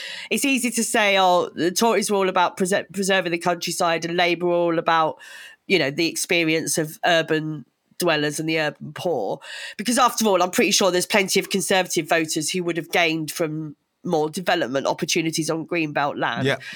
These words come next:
Speaker 1: So, you know, they wouldn't all have been pro protection from urban sprawl. But there does seem to be, you know, with these different governments, these very different approaches come to the fore.
Speaker 2: Yes, indeed. Well, you know which way my bread's buttered, Angela. Uh, <laughs> by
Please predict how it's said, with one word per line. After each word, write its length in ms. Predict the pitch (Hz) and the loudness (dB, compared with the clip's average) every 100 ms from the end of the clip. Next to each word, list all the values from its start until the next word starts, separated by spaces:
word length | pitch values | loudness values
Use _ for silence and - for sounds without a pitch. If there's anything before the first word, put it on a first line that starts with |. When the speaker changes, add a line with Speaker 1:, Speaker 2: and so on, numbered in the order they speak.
| - - - - | -14 -14 -16 -14
Speaker 1:
So, 280 | - 214 185 | -2 2 4
you 320 | 180 170 190 | 4 4 2
know, 240 | 139 135 | 2 2
they 140 | 156 190 | 2 2
wouldn't 220 | 208 180 | 0 2
all 240 | 185 185 | 2 4
have 120 | 170 156 | 2 2
been 200 | 160 151 | 0 0
pro 280 | - 160 | 2 2
protection 460 | 156 156 180 - 160 | 2 0 -2 0 -4
from 200 | 143 156 | -4 -4
urban 340 | 160 160 156 151 | 0 0 -2 -6
sprawl. 360 | - - 160 | -6 -4 -4
But 160 | 151 185 | -4 -2
there 100 | 247 | -2
does 320 | - 269 220 | 0 0 0
seem 240 | 285 233 220 | -2 -4 -4
to 140 | 240 | -6
be, 360 | - 233 220 202 | -2 0 0 -2
you 100 | 233 | -2
know, 80 | 190 | 0
with 240 | 196 220 | -2 -2
these 180 | 240 220 | -2 -2
different 300 | 233 220 214 | -2 -4 -2
governments, 480 | 208 196 180 170 - | -2 -2 -4 -4 -6
these 220 | 190 170 | -6 -2
very 240 | 196 185 180 | 0 0 0
different 320 | 180 175 185 | -2 -2 -6
approaches 580 | 175 180 175 - 170 156 | -4 -2 -2 -4 -8 -8
come 540 | - 170 160 160 - _ | -6 -6 -6 -12 -14 _
to 140 | - 160 | -6 -4
the 120 | 160 | -6
fore. 500 | - 185 85 80 - - - - - | -4 -4 -4 -6 -8 -12 -20 -20 -16
Speaker 2:
Yes, 500 | 123 127 123 - - - | -10 -2 -2 -2 -6 -6
indeed. 360 | 95 95 139 95 | -8 -4 -4 -2
Well, 120 | 131 | 0
you 80 | 120 | 0
know 100 | 107 | 0
which 260 | 92 71 | -2 -2
way 140 | 92 90 | -2 -2
my 180 | 90 | -2
bread's 280 | 90 90 80 | -2 -2 -4
buttered, 320 | - 92 101 | -4 -4 -2
Angela. 280 | 87 95 95 - - - | -2 -2 -2 -4 -6 -4
Uh, 220 | 135 131 | -2 0
<laughs> 60 | |
by 60 | 147 | 0